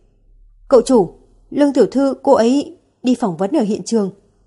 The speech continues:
Không khí bên trong phòng ngưng lại trong nháy mắt,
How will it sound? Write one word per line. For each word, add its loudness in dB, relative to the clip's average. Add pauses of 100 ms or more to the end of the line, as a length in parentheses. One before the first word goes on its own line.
(840)
Không -2
khí -4
bên -2
trong -4
phòng -4
ngưng 0
lại -2
trong -4
nháy -4
mắt, -4